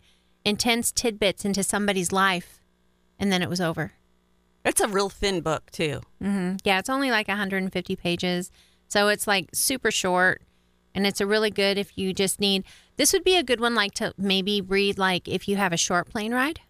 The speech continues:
Speaker 2: Oh.
Speaker 1: Because, I mean, it's real easy to stop off at a certain story.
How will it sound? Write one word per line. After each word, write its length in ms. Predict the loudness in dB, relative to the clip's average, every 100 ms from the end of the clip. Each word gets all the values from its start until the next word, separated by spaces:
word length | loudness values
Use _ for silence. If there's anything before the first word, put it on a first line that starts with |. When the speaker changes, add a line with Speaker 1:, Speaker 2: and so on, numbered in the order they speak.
| _ _ -10 -10 -4
Speaker 2:
Oh. 560 | -2 2 2 2 -2 -4 -2
Speaker 1:
Because, 500 | 0 2 2 2 0
I 140 | 0
mean, 240 | 0 -2
it's 220 | -2 -4 0
real 200 | -2 0
easy 300 | -4 -2 0
to 80 | 0
stop 360 | 0 0 0 0
off 420 | 0 0 -4 -20 _ _ -6
at 160 | -2
a 60 | -2
certain 420 | -2 -2 -2 -4
story. 540 | -4 0 2 2 0